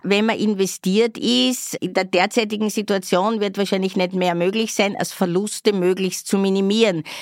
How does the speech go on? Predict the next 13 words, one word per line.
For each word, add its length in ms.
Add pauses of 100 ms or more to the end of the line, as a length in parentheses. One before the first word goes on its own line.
(100)
Ich 160
erinnere 480
daran, 380
in 120
der 100
Finanzkrise 840
im 120
Jahr 240
null 280 (100)
acht 680 (340)
sind 680
die 280 (120)
Börsen 580